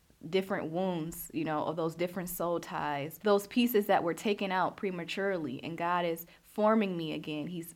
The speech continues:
putting those pieces back together. He is, uh, kind of mixing the cake up again, you know, and producing something even more beautiful. So,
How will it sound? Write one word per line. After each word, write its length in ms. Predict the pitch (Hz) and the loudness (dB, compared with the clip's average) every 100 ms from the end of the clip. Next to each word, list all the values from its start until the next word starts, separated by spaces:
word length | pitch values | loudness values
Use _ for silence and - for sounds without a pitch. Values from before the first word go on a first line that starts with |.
| _ | _
putting 360 | - 202 214 220 | -6 0 2 2
those 200 | 185 180 | 2 0
pieces 300 | - 180 180 | -6 -8 -6
back 260 | 147 147 - | -2 -2 -4
together. 440 | 151 156 151 143 | -4 -2 -2 -4
He 260 | 156 196 165 | -4 -4 0
is, 340 | 165 165 - - - - - | 0 -2 -6 -20 -20 -8 2
uh, 200 | 160 156 | 2 4
kind 260 | 240 240 | 2 4
of 140 | 214 202 - - | 4 0 -14 -6
mixing 440 | 170 214 233 269 240 | 2 2 4 6 6
the 80 | 202 | 4
cake 320 | - 202 202 | 4 2 2
up 180 | 185 180 | 0 -2
again, 400 | 165 175 180 170 | -4 -4 -4 -4
you 100 | 170 | 0
know, 180 | 165 | 0
and 140 | 160 156 | 0 -2
producing 520 | 190 170 190 190 165 | -4 -4 -4 -4 -6
something 360 | - 175 175 143 | -4 -4 -4 -4
even 260 | 170 160 | -4 -4
more 260 | 165 165 151 | -4 -2 -2
beautiful. 640 | 151 170 175 165 165 147 | -4 -6 -4 -4 -4 -4
So, 320 | 156 156 156 | -2 0 -2